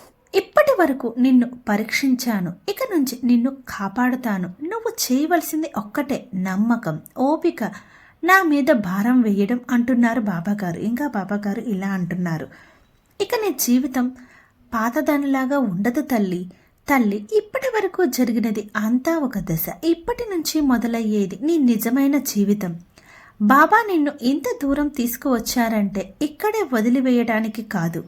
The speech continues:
ఇక్కడే మలుపు తిప్పడానికి," అంటున్నారు బాబాగారు. "ఇది చివరి హెచ్చరిక కాదు, ఇది నీకు ఇచ్చే చివరి అవకాశం."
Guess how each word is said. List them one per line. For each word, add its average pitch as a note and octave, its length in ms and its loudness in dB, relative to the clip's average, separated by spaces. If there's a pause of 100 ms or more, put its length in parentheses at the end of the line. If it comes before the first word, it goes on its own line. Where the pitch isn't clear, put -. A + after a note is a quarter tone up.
(100)
ఇక్కడే E4 440 2
మలుపు G#3 420 2
తిప్పడానికి," A3+ 840 -2
అంటున్నారు G#3+ 500 2
బాబాగారు. F#3+ 640 -2 (1160)
"ఇది E4+ 380 4 (300)
చివరి D4+ 400 4
హెచ్చరిక B3+ 500 0
కాదు, F3+ 420 -4 (140)
ఇది B3+ 360 2
నీకు C4 260 -4 (100)
ఇచ్చే A#3+ 320 -2
చివరి A#3+ 480 -2
అవకాశం." G#3 680 -2